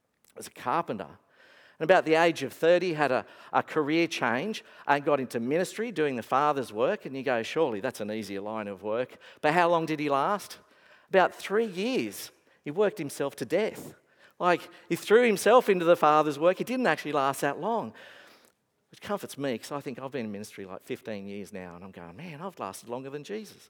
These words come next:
But it's maybe 'cause I'm not throwing myself into it as much as he is or was. But it's like, even Jesus experienced the toil of work.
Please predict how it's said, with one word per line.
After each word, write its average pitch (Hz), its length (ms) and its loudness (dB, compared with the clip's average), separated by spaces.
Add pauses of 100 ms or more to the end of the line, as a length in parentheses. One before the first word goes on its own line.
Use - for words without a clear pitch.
(440)
But 180 460 4 (520)
it's - 160 -10 (240)
maybe 147 260 0
'cause - 140 -10
I'm 147 100 -4
not 143 140 -6
throwing 131 260 -2
myself 120 400 -4
into 123 240 -4
it 104 60 -6
as 98 100 -10
much 101 240 -10
as 92 140 -14
he 95 240 -6
is 98 120 -16 (400)
or 107 220 -8
was. 101 340 -6 (960)
But 240 160 -4
it's - 180 -10
like, 226 280 -6 (680)
even 233 400 -4
Jesus 196 720 -4 (180)
experienced 190 800 -4
the 165 100 -2
toil 160 560 -4 (360)
of 175 260 -2
work. 185 440 4